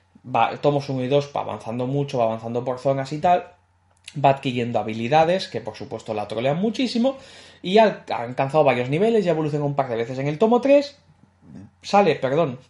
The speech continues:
de la zona central del laberinto y la siguiente zona es una zona que básicamente es un puto mar de magma con una especie de caballitos de mar que salen del, del, del magma y tiran bolas de fuego y una especie de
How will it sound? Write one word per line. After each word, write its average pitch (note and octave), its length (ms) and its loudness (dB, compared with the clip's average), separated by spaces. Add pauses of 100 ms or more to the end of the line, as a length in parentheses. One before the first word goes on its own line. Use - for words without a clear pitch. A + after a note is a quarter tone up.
(260)
de D3+ 160 2
la C3+ 100 6
zona F#3 220 2
central E3+ 480 2
del A#2 280 -2
laberinto A#3 580 0 (1080)
y C3+ 60 -6
la F3+ 120 4
siguiente G#3+ 340 2
zona G3+ 220 0
es F#3+ 100 0
una F3 180 0
zona F3+ 400 2 (420)
que D3 140 2
básicamente E3 500 2
es D3+ 120 0
un D3+ 160 0
puto F3 300 2
mar D#3 220 4
de C#3+ 120 2
magma D3 440 0 (1000)
con E3 340 4 (100)
una D#3+ 160 -4
especie D#3 280 2
de D3+ 80 4
caballitos C#3+ 520 4
de C3+ 80 4
mar D3 200 2
que C3 100 -6
salen C#3 280 0
del, B2+ 360 -4
del, A#2+ 580 -4
del A#2+ 140 -4
magma C3 280 0
y A#2+ 60 -4
tiran B2+ 260 0
bolas C3 240 6
de B2 80 -2
fuego C3 300 -2 (560)
y C3 160 -4
una C#3+ 120 2
especie C#3+ 320 -2
de C#3 280 0